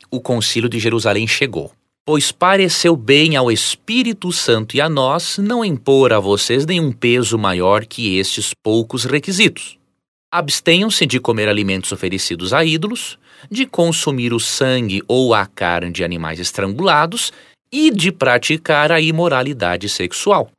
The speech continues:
Farão muito bem se evitarem essas coisas, que tudo lhes vá bem." Este concílio decidiu tanto em favor dos não-judeus, dos gentios que se convertiam ao cristianismo,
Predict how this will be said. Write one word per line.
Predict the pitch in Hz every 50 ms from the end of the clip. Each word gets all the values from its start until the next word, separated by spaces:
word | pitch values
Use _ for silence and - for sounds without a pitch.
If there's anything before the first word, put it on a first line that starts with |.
| _ _
Farão | - - 262 240 175 143 143
muito | 147 139 143 147 151 - - 233
bem | 233 254 254 208 208 214 214
se | 202 - -
evitarem | 226 208 226 226 - - 175 160 151 151 151 156 151
essas | 156 156 - 170 - -
coisas, | - - 117 101 95 85 82 82 - -
que | - - - 170 165
tudo | 165 _ - - 143 147 151 135 127 143 151 151
lhes | 151 143 143 151 139 123
vá | - 92 87 85 87 - - _ _
bem." | - 90 92 95 87 78 - - _ _ _ _ _ _ _ _ _ _
Este | - 220 240 - - 233
concílio | - - 165 139 113 - - - - 175 175 131 92 85 80 - _ _ _ _ _ _ _ _ _ _ _ _ _ -
decidiu | 104 117 147 175 - - - - 101 - 107 123 143 110 - - _ _ _ _ _ _ _ _ _ _ _
tanto | - 277 302 320 320 302 - - 254 247 - _
em | - 160 180 185
favor | 190 - - - 160 160 151 117 104 107 110 104 98 - - - - _ _ _ _ _ _ _ _ _ _ _
dos | 101 101 110 107 101 95 - - - - -
não-judeus, | 98 98 98 98 98 104 107 131 180 208 180 202 190 147 123 117 120 - - - - - - -
dos | 98 92 82
gentios | 87 101 101 117 110 - - 139 139 156 190 233 233 -
que | - -
se | - - -
convertiam | - - 117 107 104 104 95 - - - - 113 110 107
ao | 101 95
cristianismo, | - - 101 98 - - - - 170 156 156 190 196 226 247 262